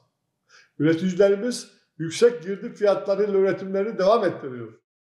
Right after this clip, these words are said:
Haziran ayı itibariyle girdi fiyatlarını incelediğimizde mazot fiyatları yıllık yüzde yetmiş sekiz buçuk, gübre fiyatları yüzde elli bir, tarım ilacı fiyatları da yüzde elli sekiz oranında arttı.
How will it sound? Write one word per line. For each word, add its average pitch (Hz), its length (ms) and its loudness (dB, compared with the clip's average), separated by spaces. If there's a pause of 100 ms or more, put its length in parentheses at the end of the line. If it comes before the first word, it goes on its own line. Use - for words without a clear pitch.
(280)
Haziran 156 380 2
ayı 208 220 2
itibariyle 202 640 -2 (360)
girdi 156 320 -4
fiyatlarını 202 600 2
incelediğimizde 196 1080 0 (240)
mazot 185 420 2
fiyatları 196 680 0 (200)
yıllık 180 500 2 (280)
yüzde 160 280 -4
yetmiş 196 300 0
sekiz 208 300 -2
buçuk, 135 240 -6 (720)
gübre 151 340 4
fiyatları 202 680 2 (260)
yüzde 151 280 -2
elli 185 280 -2
bir, 180 400 -2 (460)
tarım 190 280 4
ilacı 202 280 0
fiyatları 175 600 0
da - 500 -4
yüzde 156 340 0
elli 180 180 0
sekiz 208 340 -4
oranında 180 420 0
arttı. 170 400 0